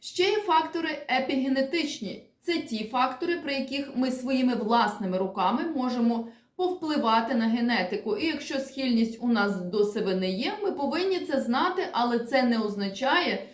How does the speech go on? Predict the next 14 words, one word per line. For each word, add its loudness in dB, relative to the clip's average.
що 0
ми 6
не 4
повинні 0
нічого 2
з -2
цим 2
робити. 2
Тобто 4
сьогодні 2
я 6
вам 2
хочу -4
розповісти, -4